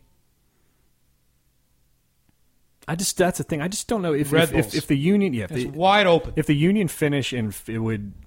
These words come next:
Speaker 1: if fifth place would be a wild success for this team this year, compared, c-, considering how they started, you know?
Speaker 2: Yes.
Speaker 1: But I just don't see who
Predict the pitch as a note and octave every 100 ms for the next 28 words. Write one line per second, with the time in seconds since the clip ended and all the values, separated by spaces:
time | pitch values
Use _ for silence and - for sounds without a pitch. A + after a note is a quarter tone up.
0 | - C3 - - F4+ - E3 C#3 A2+ A2+
1 | F#2+ G2 G#2 A2 G2+ - F#2 A2 F#2+ -
2 | F2 - A#2 A2 E2 F2 E2+ C3+ F3 G3
3 | C3+ C#3 C#3+ D#3+ D3+ E3 D3+ G#3 A#2+ A#2
4 | G2+ F#2 - F2+ D#2 E2+ - A2+ G#2+ A2
5 | - D3+ A#2 - - F3 F3+ A3+ - -
6 | D3+ B2+ - C#3 C3 A#2+ - A#2+ C3 C3+
7 | C3+